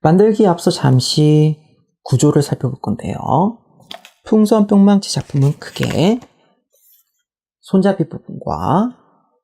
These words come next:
망치 부분으로 나눌 수 있습니다.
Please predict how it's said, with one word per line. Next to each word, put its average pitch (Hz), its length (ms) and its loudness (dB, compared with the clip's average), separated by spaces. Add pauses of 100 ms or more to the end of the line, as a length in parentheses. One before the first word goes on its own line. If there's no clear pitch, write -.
(760)
망치 123 480 -2
부분으로 - 640 -4
나눌 - 180 -4
수 - 140 -6
있습니다. - 760 -8